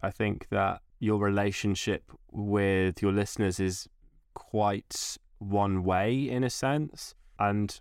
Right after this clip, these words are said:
I think particularly growing up watching celebrities be quite removed from the people who are actually supporting them has changed massively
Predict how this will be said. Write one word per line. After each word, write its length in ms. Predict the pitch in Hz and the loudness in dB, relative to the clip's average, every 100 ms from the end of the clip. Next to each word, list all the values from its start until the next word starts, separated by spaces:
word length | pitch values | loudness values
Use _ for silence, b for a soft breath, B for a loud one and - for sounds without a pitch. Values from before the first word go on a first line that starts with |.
| - _ _ - | -20 _ _ -2
I 100 | 107 | -2
think 400 | - 120 - - - | 0 -2 -2 -14 -10
particularly 760 | - - - - 110 104 98 - - _ _ | -8 -6 -6 -2 0 2 0 -10 -20 _ _
growing 420 | - 117 107 107 107 | 0 2 4 4 2
up 240 | 101 - | 0 -2
watching 800 | 101 101 - - 98 92 90 92 - - - - - - | -2 -2 -4 -4 0 0 -2 -6 -12 -20 -20 -20 -20 -8
celebrities 1120 | - 104 95 95 - 101 90 82 85 - - - | -2 2 2 -2 -2 0 2 0 -4 -8 -14 -4
be 140 | 107 | -2
quite 400 | 98 - 104 95 | -2 0 2 2
removed 760 | 87 92 95 98 98 98 92 - | 0 0 0 2 0 -2 -6 -14
from 680 | - 104 92 90 87 87 78 _ _ _ - | -4 0 2 2 0 -4 -10 _ _ _ -8
the 100 | 95 | -4
people 400 | 107 95 101 87 | 0 0 0 0
who 280 | 95 95 | 2 2
are 300 | 95 104 101 | 2 2 4
actually 360 | 95 - - 98 | 2 -2 -4 -4
supporting 640 | - - 107 107 92 90 | -4 -4 0 0 0 -2
them 280 | 85 82 90 - - - - | -4 -6 -10 -16 -20 -20 -18
has 640 | - 101 95 95 92 - - - - | -6 -2 0 0 -2 -6 -16 -18 -10
changed 420 | - 104 95 - | -4 -2 -2 -2
massively 880 | 101 98 - 107 95 92 80 - | -2 -2 -2 -2 0 -2 -2 -4